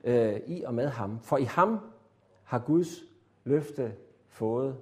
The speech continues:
alle Guds løfter fået et ja. Det vil sige, i ham, det er det sted, løfterne har fået deres ja. Ja. Det er det, det betyder.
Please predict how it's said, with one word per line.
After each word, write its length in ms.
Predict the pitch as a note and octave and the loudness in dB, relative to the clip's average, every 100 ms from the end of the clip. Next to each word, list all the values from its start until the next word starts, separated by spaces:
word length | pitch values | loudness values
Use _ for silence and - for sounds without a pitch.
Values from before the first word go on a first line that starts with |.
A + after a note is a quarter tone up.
| - | -10
alle 200 | - B2+ | -4 -2
Guds 200 | C#3+ B2+ | -2 -4
løfter 200 | A#2 A2+ | -6 -6
fået 220 | A2+ A#2+ A#2+ | -2 0 0
et 60 | |
ja. 160 | G2 G2 | -2 -2
Det 80 | B2+ | -4
vil 80 | B2 | -8
sige, 320 | - A#2+ B2+ - _ - | -8 -8 -8 -12 _ -4
i 60 | |
ham, 300 | A#2 C3+ E3+ | 0 2 2
det 80 | E3 | 2
er 40 | |
det 140 | C#3+ C#3+ | 2 0
sted, 300 | - F#3+ G#3+ | 2 4 6
løfterne 360 | C3 B2 A#2 | 4 2 -2
har 80 | G2 | -2
fået 200 | F#2 G#2+ | 0 0
deres 240 | G#2 F#2 F2+ | 0 -2 -4
ja. 140 | E2+ - - - | -4 -6 -20 -8
Ja. 200 | G2+ F#2+ G#2 - _ _ | -4 -4 -6 -20 _ _
Det 80 | A2+ | -4
er 40 | F#2+ | 8
det, 140 | F#3+ | 8
det 80 | G3 | 8
betyder. 400 | C#3 - D#3+ | 2 -2 -2